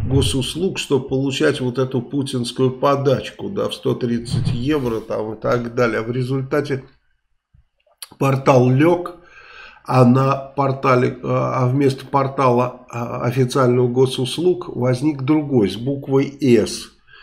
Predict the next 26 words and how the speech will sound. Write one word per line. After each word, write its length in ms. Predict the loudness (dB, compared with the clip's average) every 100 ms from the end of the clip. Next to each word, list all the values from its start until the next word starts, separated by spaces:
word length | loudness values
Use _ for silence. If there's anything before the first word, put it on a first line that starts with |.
| -20 -20 _
Да, 300 | -2 0 2
и 140 | 2 0
вот 200 | 0 2
этот 360 | 2 0 -4
портал 500 | 0 0 2 0 0
с 80 | -2
буквой 480 | -6 -8 -4 0 0
«С» — 360 | 4 2 2 0
это 280 | -2 0 0
мошенническая 1000 | 2 2 2 2 2 -2 -6 -8 -6 -6
структура. 540 | -4 -6 -4 0 0
Там 260 | 4 2 2
предложили 600 | -2 2 4 4 0 -2
зарегистрироваться, 1160 | 0 0 0 -4 -2 0 2 2 2 0 -4
дать 320 | 2 2 2 2
номер 360 | 4 4 2
карточки, 720 | 2 4 4 4 -2 -2 -2 -2
в 80 |
общем, 280 | -2 -2 -4 -6 -18 -6
дать 320 | 6 8 8
ключ 340 | 2 0 2 8
от 200 | 8 8
квартиры, 560 | 8 8 6 0 2
где 260 | 0 0 0
деньги 340 | 2 2 2
лежат, 520 | 0 0 4 4 4